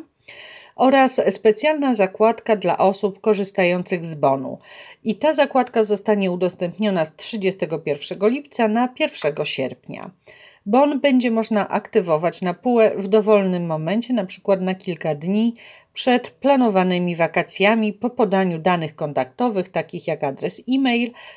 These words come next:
i numer telefonu komórkowego. Przedsiębiorcy turystyczni i organizacje pożytku publicznego, które chcą przystąpić do programu Polski Bon Turystyczny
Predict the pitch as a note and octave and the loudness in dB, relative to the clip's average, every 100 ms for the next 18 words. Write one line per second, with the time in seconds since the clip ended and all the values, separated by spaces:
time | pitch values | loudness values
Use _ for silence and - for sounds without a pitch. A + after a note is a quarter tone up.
0 | _ C#4+ D#4 B3+ A#3+ A#3+ A#3 G3 F3 - | _ -4 2 4 4 4 4 4 4 2
1 | E3 E3 E3 E3+ - F#3 E3+ E3 D3+ C#3+ | 0 0 -6 -4 -2 0 -2 -2 -2 -2
2 | C3+ B2+ - - _ _ - - - - | -4 -4 -8 -8 _ _ -20 -20 -20 -4
3 | C4 - C4 B3 D#4+ - - A#3 - C4+ | -2 2 2 4 2 0 -2 -2 0 -2
4 | C4+ - A3 G#3 - D#3+ D#3+ F3+ F3+ - | -2 2 0 2 -4 -6 -6 -4 -2 2
5 | F#3 F3 F#3+ F#3+ A#3 A#3 - F#3+ F3+ F3+ | 2 4 4 4 2 0 -2 -2 -2 -2
6 | C4+ - F3 D#3 C#3+ D3+ D#3+ F3+ D#3+ E3 | -2 -4 -6 -6 -8 -10 -6 -4 0 -2
7 | - F#3+ F#3+ F#3+ G#3+ G3+ G3+ - B3 - | 0 0 0 0 0 2 0 -4 -6 0
8 | C#4+ A#3+ F#3 F3+ F3+ F3 E3+ F#3 F3 E3 | 0 0 -2 -2 -2 0 4 4 2 0
9 | A3+ G#3+ - F3 F3 E3 E3+ D#3 D#3 D3 | 0 0 -2 -6 -4 -4 -4 -6 -6 -6
10 | - - E3 A3 | -6 -6 -4 -2